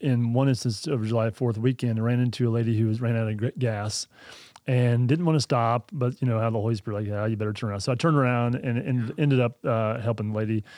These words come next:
Speaker 1: uh, with some gas and so forth. And it took me a couple of trips to the gas station and back. But,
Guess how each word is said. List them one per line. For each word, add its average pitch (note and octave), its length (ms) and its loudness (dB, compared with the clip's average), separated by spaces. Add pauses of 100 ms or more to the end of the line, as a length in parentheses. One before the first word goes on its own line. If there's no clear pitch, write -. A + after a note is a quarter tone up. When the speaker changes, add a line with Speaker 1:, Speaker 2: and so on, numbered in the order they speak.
(280)
Speaker 1:
uh, G#2+ 220 -2
with G#2+ 140 -2
some A2+ 180 -4
gas G#2 380 -4
and G#2+ 100 -4
so G#2+ 140 -6
forth. G#2+ 340 -6
And G#2+ 180 -4
it G#2 140 -6
took - 140 -10
me A#2 80 -4
a G#2+ 40 -4
couple G#2+ 220 -4
of G#2 60 -4
trips - 220 0
to D3+ 100 2
the C3+ 100 4
gas A#2 280 2
station A#2 320 -2
and G#2+ 80 -2
back. G#2 200 -2
But, B2 200 -2